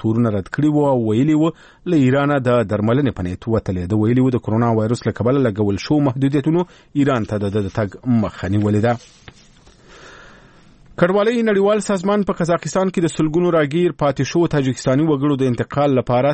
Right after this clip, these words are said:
تدابیر سنجولي. دغه تاجکستاني وګړي د کرونا وایروس په وړاندې د مبارزې په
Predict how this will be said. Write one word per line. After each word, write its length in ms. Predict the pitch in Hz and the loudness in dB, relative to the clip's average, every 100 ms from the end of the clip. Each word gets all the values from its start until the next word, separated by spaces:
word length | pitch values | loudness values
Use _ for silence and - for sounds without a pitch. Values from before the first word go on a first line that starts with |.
| - | 0
تدابیر 380 | 117 107 113 98 | 0 0 -2 -4
سنجولي. 560 | - 90 95 98 104 | -4 -4 -2 0 0
دغه 180 | 107 113 117 | 0 0 0
تاجکستاني 460 | 110 104 - 117 | -2 -2 -2 0
وګړي 280 | 127 117 131 123 | 0 2 0 0
د 80 | - | -2
کرونا 240 | 117 120 | 0 2
وایروس 340 | 113 113 123 - | 2 0 -2 -2
په 80 | 117 | 0
وړاندې 260 | 117 127 151 | 2 2 0
د 80 | 135 | 0
مبارزې 540 | 117 113 110 104 127 | 0 0 0 0 0
په 40 | - | 0